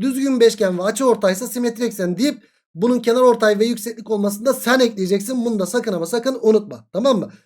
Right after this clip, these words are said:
Hatta eşkenar üçgen demişken şöyle söyleyelim. Bak bu da simetri eksenidir. Eşkenar üçgende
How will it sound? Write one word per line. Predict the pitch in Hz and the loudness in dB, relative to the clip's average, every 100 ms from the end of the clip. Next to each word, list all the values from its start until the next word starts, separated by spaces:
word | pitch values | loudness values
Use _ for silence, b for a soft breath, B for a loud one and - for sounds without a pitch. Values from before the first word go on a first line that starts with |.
| _ _ | _ _
Hatta | 247 262 247 175 - | -2 2 0 0 0
eşkenar | 220 220 262 277 | 0 0 -2 -2
üçgen | - 247 226 | 0 0 0
demişken | 214 262 - 214 | 0 -4 0 0
şöyle | 180 196 240 | 0 0 -2
söyleyelim. | 220 214 220 277 285 254 b b _ | 0 0 0 0 0 -2 b b _
Bak | 156 240 254 _ _ | 0 0 0 _ _
bu | 143 196 | -10 -4
da | 285 | -4
simetri | - 220 208 190 | -2 0 0 0
eksenidir. | 180 175 151 147 | -6 -6 -8 -6
Eşkenar | 170 - 175 190 | -8 -8 -8 -8
üçgende | - 165 139 120 | -8 -8 -8 -14